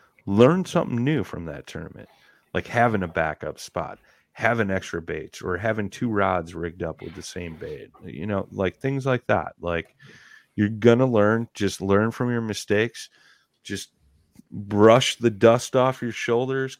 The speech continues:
get up, and keep going at it. You know, like, it, it can only get better, you know? And, and when you <coughs> listen to these podcasts, like,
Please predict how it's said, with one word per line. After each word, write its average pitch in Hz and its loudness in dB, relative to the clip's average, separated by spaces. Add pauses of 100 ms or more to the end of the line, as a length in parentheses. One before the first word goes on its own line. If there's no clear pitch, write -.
get 107 2
up, 131 0 (560)
and 107 -2
keep 143 -4
going 147 2
at 156 -4
it. - -18 (140)
You 98 -6
know, 101 0
like, 90 -6
it, 101 -8 (1080)
it - -12
can 107 -2
only 110 -2
get 104 -2
better, 82 -6 (300)
you 90 -8
know? 85 -6
And, 95 -6
and 101 -4 (840)
when 120 6
you 123 4
<coughs> 107 6
listen 123 2
to 123 -2
these 117 -2
podcasts, 104 -2
like, 92 -8